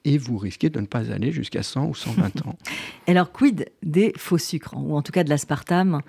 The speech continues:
Speaker 2: Parce que je, je sais pas si vous en avez parlé dans votre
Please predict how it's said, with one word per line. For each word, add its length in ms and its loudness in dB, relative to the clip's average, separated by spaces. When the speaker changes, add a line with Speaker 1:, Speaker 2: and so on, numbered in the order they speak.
Speaker 2:
Parce 140 -6
que 160 2
je, 160 4
je 120 0
sais 120 2
pas 100 6
si 140 -2
vous 100 4
en 60 4
avez 160 6
parlé 400 2
dans 260 2
votre 220 2